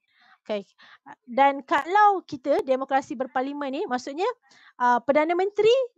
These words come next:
jadi ketua pentadbiran, tapi ketua negara kita bukan Perdana Menteri. Siapa, guys? Siapa? Ah, macam Indonesia. Ah, betul. Yang cakap republik tu macam Indonesia. Yang di-Pertuan Agong. Ah, betul. Pandai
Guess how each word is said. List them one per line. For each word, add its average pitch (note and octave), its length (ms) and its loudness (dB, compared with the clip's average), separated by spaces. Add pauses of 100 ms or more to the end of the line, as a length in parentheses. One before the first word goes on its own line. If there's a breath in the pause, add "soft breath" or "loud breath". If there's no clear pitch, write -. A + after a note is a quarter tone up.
(440)
jadi D#4 240 2
ketua D4+ 400 -4
pentadbiran, B3+ 480 0 (320)
tapi B3+ 240 -2
ketua D#4 240 -6
negara D4 240 0
kita E4+ 320 -2 (160)
bukan D#4 240 -2
Perdana E4+ 240 -2
Menteri. F#4+ 320 0 (320)
Siapa, D4 320 -2
guys? D4 320 2 (960)
Siapa? D4 400 0 (1000)
Ah, C#4+ 160 0
macam D4+ 240 0
Indonesia. D4+ 640 -2
Ah, - 80 -4
betul. B3 480 -2
Yang C4+ 240 -4
cakap C#4 240 -4
republik C#4 320 -2
tu D#4+ 80 -8
macam D#4 160 -4
Indonesia. B3+ 560 -6 (240 soft breath)
Yang D#4 240 2
di-Pertuan D4+ 560 0
Agong. A#3+ 640 4
Ah, A#3+ 80 6
betul. B3 400 2
Pandai C4 320 0